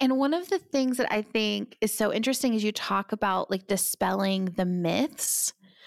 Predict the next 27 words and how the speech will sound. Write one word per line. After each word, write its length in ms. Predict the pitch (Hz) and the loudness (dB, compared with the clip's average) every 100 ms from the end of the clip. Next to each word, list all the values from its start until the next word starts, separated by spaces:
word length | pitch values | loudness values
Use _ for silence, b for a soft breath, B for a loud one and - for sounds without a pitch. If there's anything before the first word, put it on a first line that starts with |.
| B B B - - | B B B -10 -2
around 640 | 233 240 226 226 233 233 | 0 2 0 2 0 -2
kind 160 | - 220 | 0 0
of, 40 | |
like, 140 | 208 202 | 0 -2
how 240 | - 202 | 0 0
women 360 | 196 196 196 202 | 0 0 0 -2
think. 500 | 196 208 330 370 - B B B B - | 0 0 0 -4 -14 B B B B -4
And 480 | 226 226 220 220 - _ _ _ _ _ _ 220 | 0 0 0 -4 -10 _ _ _ _ _ _ -2
I 300 | 226 247 262 | 0 2 2
am 260 | 269 262 | 0 -2
curious 500 | - 254 240 240 226 | -4 0 2 2 0
'cause 180 | - 226 - | -2 -2 -2
one 200 | 220 247 | 0 2
of 80 | 247 | 0
the 80 | |
things 260 | 247 240 220 | 0 0 2
that 160 | 214 190 | 0 0
you've 180 | 202 | -2
talked 280 | 202 202 190 | -2 -4 0
about 160 | 202 196 | 0 2
is, 120 | 190 | 2
like, 220 | 185 180 - _ _ _ | 0 0 -6 _ _ _
m-, 160 | 220 208 | 0 2
women 360 | 208 208 208 190 | 4 2 2 0
making 340 | 180 202 190 | 0 0 0
emotional 640 | 185 185 180 185 233 226 | 2 2 2 0 -2 0
decisions 880 | 226 233 262 254 285 285 302 - - | 0 0 2 2 2 2 0 -2 -4